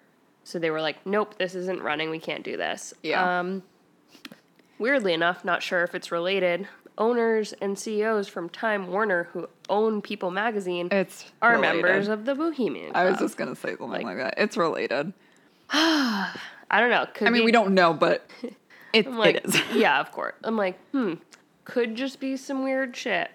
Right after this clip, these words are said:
Speaker 1: Don't know." I'm
Speaker 2: Yeah.
Speaker 1: totally being sarcastic. It's connected, and it goes all the way to the top.
Speaker 2: Yeah, like, the gist of Weiss's article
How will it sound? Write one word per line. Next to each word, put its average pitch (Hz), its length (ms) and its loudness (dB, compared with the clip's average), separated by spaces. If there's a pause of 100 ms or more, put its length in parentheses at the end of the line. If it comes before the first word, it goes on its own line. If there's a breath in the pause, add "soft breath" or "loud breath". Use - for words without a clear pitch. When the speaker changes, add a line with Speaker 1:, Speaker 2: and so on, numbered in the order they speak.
(140)
Speaker 1:
Don't 196 260 0
know." 165 240 -4 (720)
I'm 180 180 -6
Speaker 2:
Yeah. 160 180 -2
Speaker 1:
totally 165 240 2
being 170 220 -6
sarcastic. - 600 -6
It's - 280 -6
connected, - 600 -8 (200)
and 196 100 -6
it 170 60 -8
goes - 180 -8
all - 120 -4
the - 80 -8
way 117 100 -4
to 95 80 -4
the 113 120 -6
top. - 380 -8 (120)
Speaker 2:
Yeah, 90 320 -2
like, 180 260 -2
the 185 100 2
gist 180 440 -2
of 240 240 -2 (480)
Weiss's 147 680 -2
article 160 680 -2